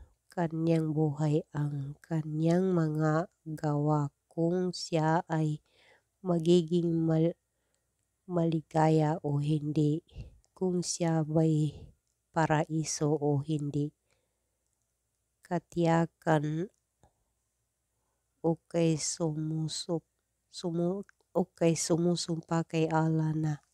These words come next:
walang Diyos na dapat sambahin bukod sa Kanya. Katunayan,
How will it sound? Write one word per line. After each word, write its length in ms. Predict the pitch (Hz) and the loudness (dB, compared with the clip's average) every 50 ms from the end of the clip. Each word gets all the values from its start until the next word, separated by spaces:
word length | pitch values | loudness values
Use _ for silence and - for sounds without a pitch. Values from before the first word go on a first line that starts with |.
| _ - | _ -4
walang 720 | 175 170 170 165 160 160 160 160 160 151 151 147 147 151 _ _ - | 0 2 2 4 4 4 4 4 2 2 -2 -8 -10 -12 _ _ -12
Diyos 540 | 180 165 151 151 170 165 160 151 - - - | -10 -6 0 2 4 4 6 4 2 0 0
na 220 | 170 156 156 156 160 - _ _ _ _ _ _ _ _ _ _ | 0 -2 0 -2 -4 -6 _ _ _ _ _ _ _ _ _ _
dapat 400 | - 175 170 165 - - 185 170 - - | -2 0 0 0 0 -2 -8 -8 -6 -6
sambahin 800 | - - 170 160 160 165 160 151 143 156 175 165 160 160 151 151 151 156 | -4 -2 -2 0 0 2 0 0 0 0 -2 -2 -2 -2 -6 -8 -10 -8
bukod 600 | 151 156 160 151 _ _ _ - - 160 147 - | -2 -2 -2 -2 _ _ _ -2 -2 -2 -2 -2
sa 400 | - - - - 170 156 170 - _ _ _ _ _ _ _ _ _ _ _ _ _ _ | -4 -4 -2 0 0 0 -2 -4 _ _ _ _ _ _ _ _ _ _ _ _ _ _
Kanya. 580 | - - 170 156 147 160 156 156 151 147 135 - _ _ _ _ _ _ _ - - - _ _ _ _ _ _ _ _ _ _ _ _ _ - | -2 0 0 0 0 -2 -2 0 0 -2 -2 -6 _ _ _ _ _ _ _ -20 -20 -20 _ _ _ _ _ _ _ _ _ _ _ _ _ -8
Katunayan, 1120 | - 165 - _ - 170 160 147 156 165 160 160 160 160 156 151 156 151 156 156 156 160 | -8 -8 -8 _ -8 -6 -6 -2 0 2 2 4 4 4 2 2 0 0 -2 -2 -2 -4